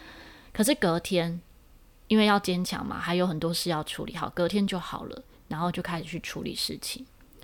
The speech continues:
然后陪伴我爸爸离开的那一段时间也是一样。后来我发现，从外婆离开，爸爸离开，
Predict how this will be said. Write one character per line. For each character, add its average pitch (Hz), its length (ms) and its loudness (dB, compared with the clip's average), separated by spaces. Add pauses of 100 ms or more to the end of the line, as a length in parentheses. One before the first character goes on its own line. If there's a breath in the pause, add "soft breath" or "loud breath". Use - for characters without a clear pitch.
(800 loud breath)
然 196 140 0
后 233 80 4
陪 226 180 4
伴 269 160 6
我 175 120 6
爸 185 180 4
爸 170 380 -2 (340)
离 190 100 0
开 190 240 0
的 170 140 0
那 175 180 0
一 165 80 -2
段 165 200 0
时 - 160 -6
间 160 200 -6
也 165 220 -4
是 180 260 0
一 156 180 -4
样。 160 220 -4 (880 loud breath)
后 311 140 -2
来 277 100 6
我 185 100 6
发 185 240 0
现， 190 380 0 (240)
从 180 460 0
外 202 120 4
婆 170 180 -2
离 156 120 -2
开， 165 240 -4
爸 180 160 -2
爸 165 160 -8
离 170 140 -8
开， 165 360 -6